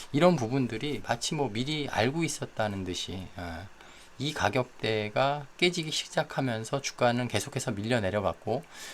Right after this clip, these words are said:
밀려 내려가는 흐름 가운데서 제가 좀 전에 말씀드렸던 어떤 그런, 어, 악재들이 계속해서 지금 튀어나오고 있죠. 마치, 어, 지금 그런 어떤,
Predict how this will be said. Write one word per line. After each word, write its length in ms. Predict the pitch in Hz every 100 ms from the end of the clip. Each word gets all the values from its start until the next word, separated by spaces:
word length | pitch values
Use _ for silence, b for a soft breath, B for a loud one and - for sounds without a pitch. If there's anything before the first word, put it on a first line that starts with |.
| B
밀려 300 | 113 131 156
내려가는 540 | 135 104 123 123 120 120
흐름 840 | 151 156 147 143 135 127 120 120 -
가운데서 460 | - 107 110 104 120
제가 240 | - 107 110 -
좀 160 | - 139
전에 160 | 135 123
말씀드렸던 640 | 87 - 107 104 - 117
어떤 280 | 92 - 104
그런, 280 | - 101 107 B B B -
어, 160 | 92 87
악재들이 600 | - - 143 143 135 131
계속해서 560 | - 156 - 143 127
지금 300 | 101 95 90
튀어나오고 540 | - 175 117 87 95 80
있죠. 240 | - 87
마치, 560 | 87 107 - - 175 175 B B B B -
어, 340 | 98 95 87 90
지금 340 | - 104 110 107
그런 400 | - 127 110 95
어떤, 480 | 95 - 104 98